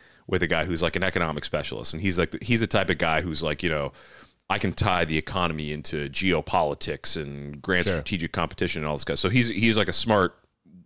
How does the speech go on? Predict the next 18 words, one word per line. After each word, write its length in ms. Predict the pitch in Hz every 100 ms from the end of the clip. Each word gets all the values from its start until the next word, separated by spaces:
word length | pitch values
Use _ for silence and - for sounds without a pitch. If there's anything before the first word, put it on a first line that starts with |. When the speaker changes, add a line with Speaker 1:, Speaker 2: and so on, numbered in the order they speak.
| _ -
Speaker 1:
or 260 | 87 107
he's 460 | 101 95 - 117 110
a 20 |
smart 240 | 107 147 113
dude, 300 | 113 101 90 - - -
and 340 | 104 98 95 92
he 480 | 104 95 92 90 87
knows 240 | 107 107
how 100 | 107
to 60 | 87 90
contextualize, 460 | 107 - 92 80
like, 100 | 80
what 300 | - 87 95
the 80 | 92
national 320 | 85 82 82
economy 400 | 78 85 80 76
means 300 | 73 78 73
for 320 | - 76 73